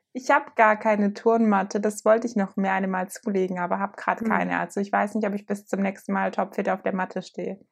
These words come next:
Speaker 2: Und eine
Speaker 1: Das
Speaker 2: andere
Speaker 1: noch als
Speaker 2: Matte?
Speaker 1: kleiner Nachtrag.
Speaker 2: So eine
Speaker 1: Nee, eine andere Matte.
Speaker 2: Fußmatte.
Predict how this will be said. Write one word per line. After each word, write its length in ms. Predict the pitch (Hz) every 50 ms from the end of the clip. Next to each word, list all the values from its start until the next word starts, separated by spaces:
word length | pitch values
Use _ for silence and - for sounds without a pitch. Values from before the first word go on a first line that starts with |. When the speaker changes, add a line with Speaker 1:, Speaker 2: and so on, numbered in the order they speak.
| _ _ _ _ _ _ _ _ _ -
Speaker 2:
Und 100 | 220 220
eine 100 | 226 214 -
Speaker 1:
Das 40 | 233 220 226
Speaker 2:
andere 140 | 226 208 214
Speaker 1:
noch 40 | 208
als 100 | 196 185 -
Speaker 2:
Matte? 80 | - -
Speaker 1:
kleiner 240 | 208 202 196 196 185
Nachtrag. 720 | 190 185 185 196 196 - - - 180 180 185 190 - - _ _ _ _ _ _ _ _ _ -
Speaker 2:
So 160 | - - 247
eine 100 | 247 214
Speaker 1:
Nee, 80 | 202 208
eine 140 | 202 - -
andere 200 | 196 208 - 269 -
Matte. 60 | 208 202
Speaker 2:
Fußmatte. 520 | 226 214 202 190 185 190 185 196 190 -